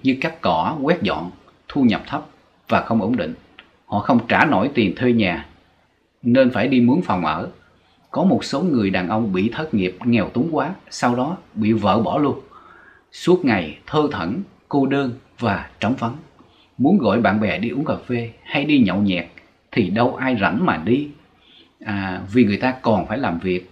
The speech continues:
và cuối tuần người ta lại dẫn vợ con ra ngoài đi chơi ăn uống.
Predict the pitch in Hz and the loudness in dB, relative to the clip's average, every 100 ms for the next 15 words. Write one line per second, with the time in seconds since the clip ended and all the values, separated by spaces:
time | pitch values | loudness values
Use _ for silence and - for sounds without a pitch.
0 | - 110 90 143 175 - 101 95 92 117 | -8 -6 -4 -2 -2 0 0 2 0 0
1 | 120 98 92 104 - 107 107 87 170 - | 0 0 -2 -4 -6 -4 -2 -2 -2 -2
2 | 101 131 123 127 120 95 80 113 120 135 | -2 -2 0 0 -2 -2 -2 -4 -4 -4
3 | 123 127 143 | -2 0 -2